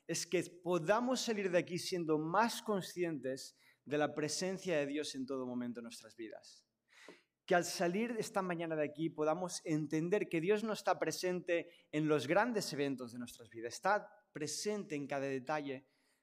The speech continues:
de cada uno de ellos. Que lo conoce absolutamente todo, habido, hecho y por hacer, y que es poderoso para hacer lo que Él quiera, cuando quiera y si quiera. Así que leemos este Salmo ciento treinta y nueve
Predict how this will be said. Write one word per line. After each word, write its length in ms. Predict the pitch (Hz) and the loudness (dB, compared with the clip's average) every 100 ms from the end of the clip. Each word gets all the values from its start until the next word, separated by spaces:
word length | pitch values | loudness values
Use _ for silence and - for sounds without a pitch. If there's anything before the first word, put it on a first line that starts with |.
| - | -8
de 160 | 123 | -2
cada 200 | 135 127 | 0 2
uno 240 | 127 135 127 | 2 0 0
de 160 | 117 | -2
ellos. 460 | 113 107 - - - - - | -2 -4 -10 -16 -20 -20 -4
Que 80 | - | 2
lo 80 | 196 | 4
conoce 300 | 196 214 254 | 6 6 4
absolutamente 760 | - - 202 233 240 226 - | 4 4 4 6 4 4 2
todo, 480 | - 214 233 254 247 _ _ _ | 4 6 8 6 2 _ _ _
habido, 720 | 151 160 226 240 254 254 247 - - | 2 4 4 6 4 4 -2 -8 4
hecho 320 | 196 196 214 | 4 6 4
y 40 | |
por 220 | 180 170 151 | 4 4 2
hacer, 520 | 151 233 175 165 - _ _ _ _ _ _ | 6 8 8 4 -10 _ _ _ _ _ _
y 120 | 135 | -2
que 60 | 135 | 0
es 100 | 170 | 2
poderoso 800 | - 185 175 170 - 139 120 117 _ _ _ _ | 4 6 8 6 2 -2 -4 -8 _ _ _ _
para 160 | 120 127 | -6 -4
hacer 260 | - 151 | 0 2
lo 160 | 151 143 | 4 4
que 100 | 151 | 2
Él 120 | 143 | 2
quiera, 240 | 147 147 139 | 2 2 2
cuando 300 | 135 120 120 | 0 0 -4
quiera 320 | 139 131 123 123 | -4 -4 -4 -8
y 40 | |
si 180 | - 104 | -16 -8
quiera. 300 | 120 101 - _ _ _ - _ _ _ _ _ _ _ - _ _ _ - - _ - | -6 -6 -10 _ _ _ -20 _ _ _ _ _ _ _ -20 _ _ _ -20 -20 _ -10
Así 240 | 120 147 | -8 0
que 80 | 156 | 4
leemos 300 | 165 190 202 | 6 4 2
este 180 | - 185 | 0 2
Salmo 300 | 196 190 180 | 4 4 2
ciento 280 | 190 185 | 0 0
treinta 260 | 180 156 151 | 2 4 4
y 40 | |
nueve 340 | 151 160 135 | 6 6 4